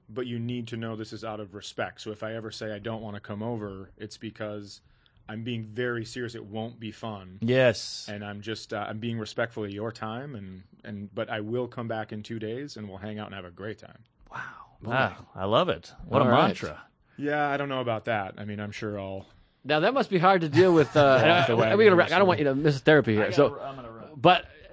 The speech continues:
Speaker 3: it must be hard with, uh, comedy.
Speaker 1: I'll see you tonight.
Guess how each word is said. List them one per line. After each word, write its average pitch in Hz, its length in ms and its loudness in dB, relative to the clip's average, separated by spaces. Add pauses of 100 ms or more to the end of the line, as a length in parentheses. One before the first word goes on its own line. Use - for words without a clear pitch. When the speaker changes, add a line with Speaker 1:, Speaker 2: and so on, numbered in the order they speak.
(300)
Speaker 3:
it 190 40 -4
must 247 160 6
be 233 100 8
hard 214 320 8
with, 170 200 4
uh, 151 500 6 (100)
comedy. 160 640 4 (160)
Speaker 1:
I'll 127 100 -8
see 165 120 -6
you 143 60 -2
tonight. 107 240 -10